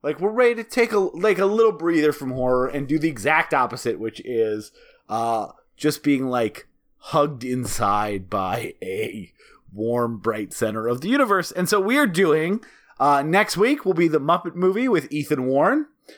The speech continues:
Uh, and then the following week will be the Muppets with, uh,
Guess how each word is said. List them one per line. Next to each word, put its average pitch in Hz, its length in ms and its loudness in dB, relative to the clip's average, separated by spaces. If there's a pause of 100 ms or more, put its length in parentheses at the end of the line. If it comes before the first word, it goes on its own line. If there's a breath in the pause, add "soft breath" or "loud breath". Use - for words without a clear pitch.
(340 soft breath)
Uh, 156 320 4 (140)
and 165 160 -2
then 160 140 2
the 147 80 0
following 180 500 4
week 170 360 2
will 139 140 -2
be 139 220 2
the 127 140 0
Muppets 151 560 0
with, 135 760 2
uh, 123 400 4